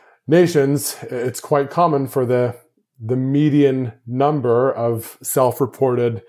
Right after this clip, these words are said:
close confidants for adult men to be zero. Like, the most frequent number is, "I don't have a close friend who, if I found out that I had cancer, I would call and tell them or ask for support." Like,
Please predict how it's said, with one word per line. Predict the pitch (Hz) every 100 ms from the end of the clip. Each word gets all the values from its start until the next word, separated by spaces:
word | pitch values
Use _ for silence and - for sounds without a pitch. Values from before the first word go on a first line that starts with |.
| _ -
close | 139 -
confidants | 185 175 139 131 127 123 -
for | - - 131 117 117
adult | 127 131
men | 156 131
to | 127
be | 123
zero. | 117 185 147 85 69 _ _
Like, | 117 107
the | 127
most | 120 117
frequent | - - 190 - 185 156
number | 165 143 131
is, | 127 113 - _ _ _ -
"I | 156
don't | 160
have | 151 151
a |
close | 143 151 -
friend | 180 156 117 110 _ _ _
who, | 143 131 123 113 - _ _
if | 139 123
I | 139 127
found | 143 131
out | 131
that | 127
I | 127
had | 123
cancer, | 160 147 131 127 117
I | 120
would | 117 - - -
call | 143 123 117
and | 113 107 - _ -
tell | 131
them | 143 147 113 110
or | 107
ask | 113 - -
for |
support." | 117 143 175 160 104 - _ _ _ _
Like, | 113 113